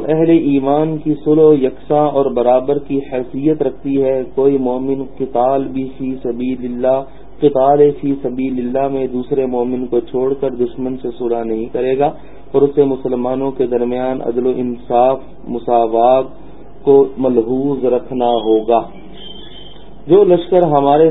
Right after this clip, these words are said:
ساتھ جہاد میں شریک ہوگا، اس کے افراد آپس میں باری باری ایک دوسرے کی جانشینی کریں گے۔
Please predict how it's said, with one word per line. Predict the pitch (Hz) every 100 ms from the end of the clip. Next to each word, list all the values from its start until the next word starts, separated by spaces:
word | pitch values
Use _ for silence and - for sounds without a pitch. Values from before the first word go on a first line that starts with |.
| 151
ساتھ | 156 151 135
جہاد | 127 131 147
میں | 151 147 147
شریک | 135 143 151
ہوگا، | 143 143 147
اس | 147 139
کے | 147
افراد | 127 131 131 135 131
آپس | 123 123 135 139
میں | 127
باری | 123 120 135 131
باری | 127 127
ایک | 127 120
دوسرے | 120 120 127
کی | 127 127
جانشینی | 120 117 120 113 120 117
کریں | 110 117 127 135
گے۔ | 147